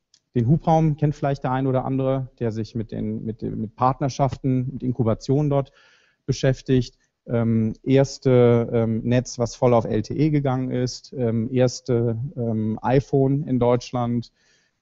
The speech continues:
ähm, in die sogenannten Verticals. Das heißt also, man beschäftigt sich, ähm,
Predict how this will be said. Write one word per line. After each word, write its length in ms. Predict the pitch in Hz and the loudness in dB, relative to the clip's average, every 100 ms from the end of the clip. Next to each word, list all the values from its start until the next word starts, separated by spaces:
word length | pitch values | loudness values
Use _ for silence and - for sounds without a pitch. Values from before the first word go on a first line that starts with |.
| _ | _
ähm, 600 | 123 113 113 113 110 110 - | -2 0 2 2 0 -4 0
in 120 | 135 | 4
die 100 | 127 | 4
sogenannten 480 | 127 127 123 117 107 | 6 4 4 2 4
Verticals. 600 | 135 - 151 139 127 - | 4 2 2 4 2 0
Das 160 | 107 | -4
heißt 240 | 113 110 120 | -2 -2 -4
also, 140 | 107 | -6
man 160 | 110 107 | -4 -6
beschäftigt 500 | 104 120 - 110 - | -6 -8 -6 -10 -4
sich, 320 | 120 110 - | -4 -4 -8
ähm, 500 | 117 110 107 104 107 | -8 -4 -4 -6 -10